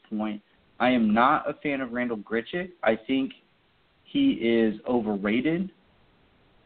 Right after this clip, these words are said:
It's nice to see him produce, but I'm gonna go with Trevor on this. How much of it is actual adrenaline? Is it luck? Is it just playing a bad team? We don't know that. He's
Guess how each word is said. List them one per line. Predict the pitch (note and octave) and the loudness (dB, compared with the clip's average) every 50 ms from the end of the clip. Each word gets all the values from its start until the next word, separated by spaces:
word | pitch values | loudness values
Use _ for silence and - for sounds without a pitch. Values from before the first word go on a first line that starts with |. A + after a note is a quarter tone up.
| _ _ - - _ _ - | _ _ -20 -20 _ _ -2
It's | A#2 A2+ - - | -2 -2 -2 -2
nice | B2 B2 C3+ D#3 E3 E3 - - | -2 0 0 0 -2 -4 -8 -12
to | D3 C3+ - | -12 -10 -6
see | - D3 C#3+ | -6 -6 -4
him | D3 C#3+ B2+ | -4 -6 -6
produce, | - - B2+ G#2+ G2 - A2+ B2+ D3 F#3 G#3 G3+ - - - _ - - | -6 -4 -6 -6 -6 -4 -2 0 0 0 -2 -4 -6 -10 -20 _ 0 2
but | A#2+ A#2+ - - - | 4 4 2 2 0
I'm | A#2+ C3+ E3+ G#3 | 0 2 2 2
gonna | A#3 A3+ G3+ | 0 0 0
go | E3+ F#3 F#3 | 0 0 0
with | F#3 F3+ E3+ - | 2 0 -2 -2
Trevor | - E3+ E3 F3 G3+ F#3+ | -2 -4 -2 -2 0 0
on | D#3 B2 G#2 G2+ | 0 0 0 -2
this. | G2 F#2+ F2 - - _ _ _ _ _ _ _ _ | -4 -6 -8 -12 -16 _ _ _ _ _ _ _ _
How | - - B2+ C#3+ | -2 0 0 2
much | E3+ F#3 F#3+ G3+ G3 - - | 0 -2 -4 -6 -6 -10 -14
of | F3+ E3+ | -12 -10
it | E3+ E3 D3 | -10 -8 -8
is | D3+ C#3+ C3+ | -8 -4 -4
actual | D3 D3 D#3 D#3+ - - D#3+ D#3 D3 C3 | -4 -4 -4 -6 -10 -10 -8 -8 -8 -8
adrenaline? | G#2+ A2 B2 C3+ F3 F3 C#3 G#2 F#2+ - F#2 - _ _ _ _ _ _ _ _ _ _ _ _ _ | -8 -8 -8 -8 -8 -8 -10 -10 -12 -14 -16 -20 _ _ _ _ _ _ _ _ _ _ _ _ _
Is | - A#2+ B2 | -2 0 0
it | B2+ A#2 - G#2 | 0 0 0 2
luck? | G#2+ A2+ - - - - - _ _ _ _ _ _ - | 2 2 2 0 -4 -12 -20 _ _ _ _ _ _ -6
Is | B2 A#2+ A2+ | -4 -4 -4
it | B2 A2+ G2 | -4 -6 -4
just | A2 C#3 - - - | -6 -6 -6 -8 -8
playing | - C3+ C#3 D3 D3+ C3+ | -4 -2 -2 0 0 0
a | |
bad | A2 G2+ A2 A2+ A#2+ C3+ C3 A2 - - | 0 2 2 4 4 2 0 -4 -10 -8
team? | A2+ A#2 A#2+ C3+ E3+ G3 F#3+ - _ _ _ _ _ _ _ _ _ _ _ _ _ _ _ _ _ - G#3+ | -8 -6 -6 -6 -8 -10 -12 -14 _ _ _ _ _ _ _ _ _ _ _ _ _ _ _ _ _ -6 -2
We | A3 C#3 A#3 | 2 2 4
don't | G3 G#3 F#3+ D#3+ D3 | 4 2 2 0 0
know | D3 E3+ G#3 G#3+ | 0 0 0 0
that. | C3+ G2+ G2 - - - _ _ _ _ _ _ _ _ _ _ _ _ | 0 -2 -2 -4 -6 -10 _ _ _ _ _ _ _ _ _ _ _ _
He's | - B3+ C4+ | -2 -2 -2